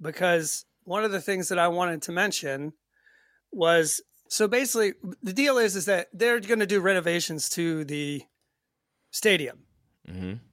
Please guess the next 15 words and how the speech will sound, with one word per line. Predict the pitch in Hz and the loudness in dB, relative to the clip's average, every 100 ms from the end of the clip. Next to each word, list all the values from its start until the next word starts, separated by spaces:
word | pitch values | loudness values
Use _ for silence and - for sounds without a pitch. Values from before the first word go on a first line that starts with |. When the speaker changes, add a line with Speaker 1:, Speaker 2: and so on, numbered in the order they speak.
| _ _ _ | _ _ _
Speaker 1:
It's | - | -6
gonna | 180 170 | -4 0
take | 196 190 | 0 0
about, | 185 175 160 _ _ _ _ _ - | 2 2 0 _ _ _ _ _ -6
um, | 180 170 165 165 160 160 - _ _ _ _ | 0 2 2 0 -2 -8 -18 _ _ _ _
two, | - 202 220 226 220 220 208 _ _ _ _ _ _ | -6 -4 -2 -4 -4 -4 -8 _ _ _ _ _ _
two | - 226 | 0 2
years | 220 233 269 - - - _ _ - | 6 6 6 2 -8 -16 _ _ -8
to | 202 | -4
do | 220 | 0
the | 214 | 2
renovations, | 214 214 220 226 294 269 - - | 4 4 2 0 -2 -6 -8 -2
Speaker 2:
Uh-oh. | 131 87 90 87 78 _ _ _ - | 0 2 0 -2 -4 _ _ _ 0
Speaker 1:
I | 196 | 2
guess. | 226 254 - | 2 0 -10